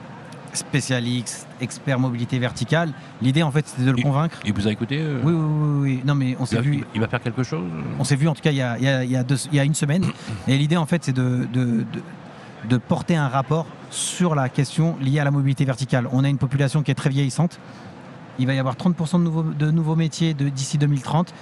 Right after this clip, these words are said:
Speaker 1: liés au service à la personne. Comment on peut regarder, euh, l'axe que vous disiez tout à l'heure, c'est comment on peut créer un cercle vertueux. Les plus précaires prennent en charge les plus fragiles de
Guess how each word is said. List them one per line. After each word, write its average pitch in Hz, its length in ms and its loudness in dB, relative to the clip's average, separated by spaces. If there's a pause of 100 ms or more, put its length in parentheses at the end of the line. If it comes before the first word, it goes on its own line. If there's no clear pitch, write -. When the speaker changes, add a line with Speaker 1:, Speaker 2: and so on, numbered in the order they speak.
(160)
Speaker 1:
liés 156 320 2
au 151 80 0
service 151 320 0
à 156 60 4
la 151 80 0
personne. 170 420 2 (440)
Comment 170 300 4
on 151 60 0
peut 151 140 0
regarder, 147 560 2 (380)
euh, 135 220 2
l'axe 156 460 0 (140)
que 127 80 0
vous 117 100 4
disiez 156 220 2
tout 170 120 -4
à 143 80 4
l'heure, 151 140 0 (320)
c'est - 160 -2
comment 170 460 2
on 147 80 2
peut 147 160 0
créer 151 180 0
un 143 60 2
cercle 143 280 -2
vertueux. 131 480 2 (320)
Les 139 120 2
plus 156 140 2
précaires 160 420 0
prennent 147 180 2
en 139 80 2
charge 139 240 2
les 135 60 0
plus 123 160 0
fragiles 120 320 2
de 135 40 2